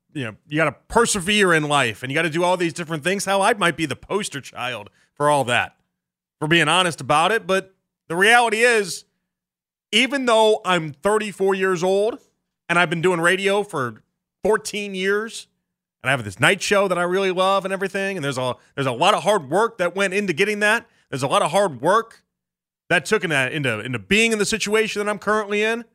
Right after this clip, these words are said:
A lot of people that are twenty-three years old that put themselves in situations right away, they end up winning. That's just, I mean, that's just how life is. A lot of people at twenty-three and twenty-four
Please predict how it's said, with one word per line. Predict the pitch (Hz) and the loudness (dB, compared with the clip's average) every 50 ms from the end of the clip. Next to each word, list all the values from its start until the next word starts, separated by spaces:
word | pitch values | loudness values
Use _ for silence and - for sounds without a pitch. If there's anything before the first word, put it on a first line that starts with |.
| _ _ _ _ _ _ - | _ _ _ _ _ _ -12
A | - 107 | -4 0
lot | 156 208 233 | 2 2 2
of | - | 2
people | - 247 233 185 220 | 0 -2 -2 0 -2
that | 208 196 | 0 0
are | 190 180 | -2 -2
twenty-three | - - 190 190 190 170 - 170 185 180 | -2 -2 -2 -2 -2 -2 -4 -4 -2 -2
years | 170 170 165 139 156 | 0 0 0 0 0
old | 175 165 151 131 123 120 113 _ _ _ _ _ _ _ _ _ - | 0 0 0 -2 -2 -6 -8 _ _ _ _ _ _ _ _ _ -8
that | 113 120 147 156 156 151 151 147 147 - _ _ _ _ - | -2 0 2 4 4 4 2 2 0 -4 _ _ _ _ 0
put | 190 220 214 | 0 0 2
themselves | 214 208 190 180 - 202 196 180 170 131 | 2 0 0 0 0 0 0 0 0 -2
in | 165 156 | -6 -4
situations | - 180 151 - 151 160 175 170 151 - 156 143 135 113 - - - | -4 -4 -4 -2 -2 0 0 0 0 -2 -4 -4 -6 -8 -10 -14 -12
right | 104 113 147 165 170 | -4 0 2 2 2
away, | 165 151 165 165 156 139 | 2 2 2 2 2 2
they | 135 135 135 135 | 0 0 -2 -2
end | 131 127 127 | -2 -2 -2
up | 127 113 110 | -4 -4 -4
winning. | 120 110 98 - - _ _ _ _ _ _ _ _ _ _ _ - | -8 -10 -10 -12 -20 _ _ _ _ _ _ _ _ _ _ _ 0
That's | 165 180 - | 0 0 2
just, | 208 190 - | 0 2 2
I | 185 | 2
mean, | 180 190 | 4 4
that's | 202 180 - | 2 2 0
just | 165 - | -4 0
how | - 175 175 160 | 2 2 2 2
life | 127 131 156 160 135 - | 0 0 2 2 0 0
is. | - 135 117 92 - - - - _ _ _ _ - | -2 -2 -2 -2 -6 -12 -16 -16 _ _ _ _ 0
A | - | 2
lot | 185 | 2
of | 214 | 2
people | 233 226 247 | 2 2 0
at | 214 | 0
twenty-three | - - 196 214 208 - 180 202 208 | 0 0 0 0 0 0 0 0 0
and | 190 160 | 0 0
twenty-four | - 175 175 165 139 - 170 165 139 117 104 104 | 0 0 0 0 0 -2 -2 0 0 -2 -4 -8